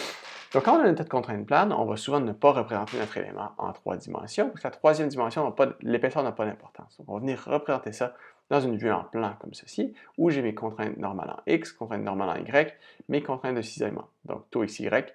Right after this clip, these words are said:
taux Y X. OK, avant d'aller plus loin par rapport à ça, petit rappel sur la convention de signe. Donc là, ici, tous ces, ces efforts internes sont positifs. C'est-à-dire,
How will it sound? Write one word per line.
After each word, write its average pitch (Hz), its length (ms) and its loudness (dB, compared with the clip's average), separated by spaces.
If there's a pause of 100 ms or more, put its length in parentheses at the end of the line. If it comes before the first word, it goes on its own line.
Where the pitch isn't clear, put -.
(140)
taux 127 240 -2
Y 98 420 -10
X. - 280 -20 (2000)
OK, 127 220 4
avant 160 220 8
d'aller 165 160 6
plus 151 180 4
loin 147 180 8
par 120 120 4
rapport 101 200 2
à 110 60 0
ça, 185 400 2 (460)
petit 165 260 0
rappel 139 260 6
sur 135 100 0
la 104 80 2
convention 110 480 -4
de 110 60 -14
signe. - 160 -20 (320)
Donc 117 300 -2
là, 165 120 6
ici, 196 460 0
tous 240 140 -2
ces, 151 280 4 (220)
ces 123 400 -2
efforts 135 420 2
internes 120 380 -6 (340)
sont 160 400 -2 (140)
positifs. - 560 -6 (220)
C'est-à-dire, 123 300 -4